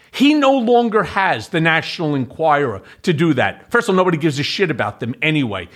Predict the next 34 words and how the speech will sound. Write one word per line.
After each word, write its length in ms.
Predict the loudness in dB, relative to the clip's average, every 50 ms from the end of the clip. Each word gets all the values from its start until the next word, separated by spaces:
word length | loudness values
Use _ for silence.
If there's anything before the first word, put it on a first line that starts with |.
| -18 -8
It's 220 | -8 -6 -6 -2 -2
not 240 | 0 0 0 -2
the 60 | -6 -10
same 300 | -4 -2 0 0 0 0
as 160 | -2 -4 -4
even 300 | -4 -4 -2 -2 -2 -4
before. 540 | -4 -6 -8 -8 -8 -6 -6 -6 -8 -10 -18 -20 _ -20 -6 -2
And 160 | -2 2 2
they're 80 | 2 2
not 240 | 2 2 0 0
gonna 160 | 0 0 0 0
do 260 | 0 2 2 2 2
it 140 | 0 -4 -6
because 600 | -10 -10 -8 -6 -4 -2 -2 -2 -4 -8 -20 _ _ _ _ _ _ _ -20 _ _ _ _ _ _ _ -2
they're 160 | 2 2 2
being 420 | 4 2 0 0 0 -4 -6 -6
watched. 640 | -2 0 0 0 -2 -6 -10 -14 -14 -14 -14 -16 -20 _ _ _ _ _
Second, 760 | -12 -10 -4 -2 -2 -2 -2 0 0 0 2 2 -2 -6 -8 -20 _ _ _
he 160 | -2 0 0
lost 380 | 2 4 4 2 2 0 -2 -4
the 140 | -4 -2 0
New 120 | 0 0
York 380 | 2 2 2 0 0 -2 -6 -4
Post, 380 | -2 0 0 0 -4 -8 -6
which 200 | -6 -6 -4 -2
was 160 | -2 -2 -2 -2
a 60 | -6
tremendous 640 | -6 -6 -4 -2 0 0 0 0 0 -4 -8 -10 -8 -4
ally 540 | -2 0 2 2 2 0 -2 -4 -6 -10 -14 _ _ _ _ -20 -6 0
of 180 | 0 0 0 0
his 300 | -2 -2 -2 -2 -4 -8
in 180 | -6 -6 -4
terms 360 | -2 0 0 0 0 0 2 2
of 260 | 2 2 0 -6